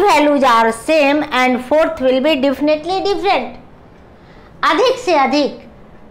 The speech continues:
तीन value सेम हो सकता है, चौथा निश्चित रूप से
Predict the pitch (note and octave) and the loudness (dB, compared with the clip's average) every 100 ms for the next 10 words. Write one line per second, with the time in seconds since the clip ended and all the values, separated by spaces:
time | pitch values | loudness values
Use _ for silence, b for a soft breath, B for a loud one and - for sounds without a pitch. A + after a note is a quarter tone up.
0 | - - F#4 A4 A4 D#4+ B3+ A#3+ B3 D#4+ | -20 -2 0 2 2 0 2 2 2 0
1 | F#4 - - C4+ C4 B3+ B3+ C4 C4+ D4+ | -2 -10 -6 0 0 0 -2 -4 -4 -2
2 | D#4 E4+ E4+ C4+ B3 B3+ C#4+ B3+ A#3+ C4+ | 0 0 0 0 0 0 -2 -2 -4 -6
3 | C4 G#3+ - D4 | -6 -6 -2 -2